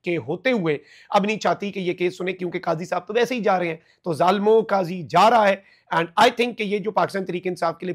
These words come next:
पॉजिटिव डेवलपमेंट्स हैं, ये इसलिए इंपॉर्टेंट हैं कि, अ, सवाती साहब का भी इन्होंने जिस्मानी रिमांड अदालत ने मनसूख कर दिया है, दरख्वास्त मुस्तरद कर दिया और उन्होंने कहा है कि इन्हें जुडिशल कर दें। ये चीज़ें क्या हैं?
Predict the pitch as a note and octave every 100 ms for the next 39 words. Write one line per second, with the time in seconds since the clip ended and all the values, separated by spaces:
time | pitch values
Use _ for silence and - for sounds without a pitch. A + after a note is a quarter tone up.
0 | - G3+ G#3+ A3+ B3+ F#3+ F3+ F3+ G3 F#3
1 | - D#3+ - _ _ - F3 B3 _ A#3+
2 | - C#4+ D#4 C4 G#3+ G3 G#3+ G#3 D#3 F3+
3 | G#3 G#3 - G3 G3 G3+ - _ _ _
4 | G#3 G#3 G#3+ G#3+ A#3 A3+ A3 F3+ G3 F#3
5 | F#3 F#3 F#3 F3+ - E3+ D3+ E3 F3 F3+
6 | F3+ E3 D#3+ - D#3+ D3+ D#3 F3+ E3 C#3+
7 | - G3 G3 D#3+ E3+ E3+ F3 D#3+ D3+ C3+
8 | D3+ D#3 D#3+ B2+ D#3+ F#3+ G3+ D#3+ F3 E3
9 | E3 D#3+ D#3 D#3+ E3 D#3 D3+ D3 D3 C#3+
10 | G3 G3+ F#3 F3 G#3 _ - - - -
11 | E3+ E3 B3 A#3+ A#3 C4+ B3+ G3